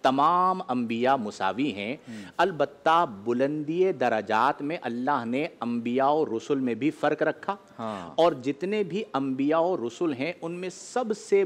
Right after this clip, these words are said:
Speaker 1: बुलंदो बाला जो मकाम है वो अल्लाह ने हमारे आकाए करीम को अता फरमाया।
Speaker 2: क्या बात है, सुभान
Speaker 1: और जब
Speaker 2: अल्लाह।
Speaker 1: आकाए करीम को वो बुलंदो बाला मकाम अता फरमाया तो उसमें फ़र्क ये हुआ कि जितने भी अंबिया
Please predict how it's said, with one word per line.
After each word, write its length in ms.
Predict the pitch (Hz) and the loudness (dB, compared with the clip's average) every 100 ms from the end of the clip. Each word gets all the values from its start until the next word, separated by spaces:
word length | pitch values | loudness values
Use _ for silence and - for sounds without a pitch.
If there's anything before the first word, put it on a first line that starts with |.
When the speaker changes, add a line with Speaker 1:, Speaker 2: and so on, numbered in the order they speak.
| 147 | 2
Speaker 1:
बुलंदो 480 | 131 139 143 156 170 104 | 2 2 2 -2 -2 2
बाला 360 | 107 113 165 | 2 4 4
जो 140 | 190 202 | 2 0
मकाम 440 | 139 - 127 127 | -2 0 2 2
है 200 | 101 117 143 - - 131 | 0 0 0 -4 -16 -8
वो 180 | 143 - | -6 -2
अल्लाह 400 | 127 131 151 110 | 0 2 2 2
ने 140 | 127 151 | -2 -2
हमारे 420 | 107 110 127 143 113 | -2 0 2 2 0
आकाए 360 | 107 120 131 127 | 0 0 -2 0
करीम 280 | 110 120 113 | 0 0 0
को 100 | 110 | -2
अता 240 | 82 90 | -2 -4
फरमाया। 340 | - - 123 | -4 -2 0
Speaker 2:
क्या 100 | 120 | 0
बात 260 | 104 90 85 | -2 -8 -10
है, 60 | 92 | -16
सुभान 280 | - 113 | -14 -2
Speaker 1:
और 80 | 113 | 0
जब 120 | 143 | 2
Speaker 2:
अल्लाह। 160 | 180 135 | 4 4
Speaker 1:
आकाए 260 | 127 165 175 | 4 4 4
करीम 320 | 143 147 170 | 2 0 -2
को 120 | 170 | -2
वो 140 | 170 170 | 0 0
बुलंदो 420 | 117 127 131 - | 0 -2 0 0
बाला 280 | 113 120 147 | 2 2 0
मकाम 380 | 117 - 123 143 | 0 0 0 0
अता 240 | 107 - 143 | -4 2 2
फरमाया 640 | 139 110 95 98 98 123 - - | 2 -2 0 0 0 -2 -6 -8
तो 60 | 160 | -6
उसमें 320 | 156 - 165 | -6 -8 -6
फ़र्क 420 | 160 - 160 185 160 | -6 0 0 2 -4
ये 220 | 160 151 | -4 -4
हुआ 300 | 117 117 123 135 | -2 2 2 2
कि 240 | - 151 127 107 | 0 -2 -2 -6
जितने 420 | 113 139 151 160 | -6 -4 -2 -4
भी 180 | 120 170 - | -2 -2 -2
अंबिया 500 | 131 117 127 139 | -4 -2 2 2